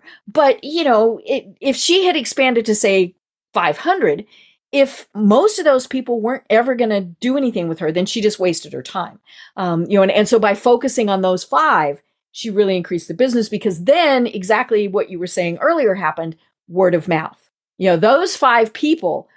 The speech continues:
told the people that they were connected with, um, who they knew would, you know, benefit from those services, as opposed to, "Hey, did you see this cute cat video on Facebook?"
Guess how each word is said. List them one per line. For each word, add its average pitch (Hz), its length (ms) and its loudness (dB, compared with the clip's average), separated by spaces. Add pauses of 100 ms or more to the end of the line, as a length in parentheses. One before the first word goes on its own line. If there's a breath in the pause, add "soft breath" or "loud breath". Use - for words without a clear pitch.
(240 soft breath)
told 220 320 2
the 202 80 -2
people 214 340 -6
that 175 180 -4
they 233 160 2
were 196 120 -10
connected 156 500 -10
with, - 280 -4 (320 loud breath)
um, 170 440 0
who 240 260 4
they 233 200 4
knew 226 600 2
would, 180 600 -2
you 185 160 -2
know, 165 140 -6
benefit 185 460 0
from 165 140 -4
those 156 160 -2
services, 151 520 -2
as 180 280 2
opposed 202 440 0
to, 175 160 0 (280 loud breath)
"Hey, 415 160 4
did 302 180 2
you 254 80 0
see 254 180 -2
this 240 140 0
cute - 240 -4
cat 226 240 -2
video 170 360 0
on 147 100 -2
Facebook?" 147 440 -4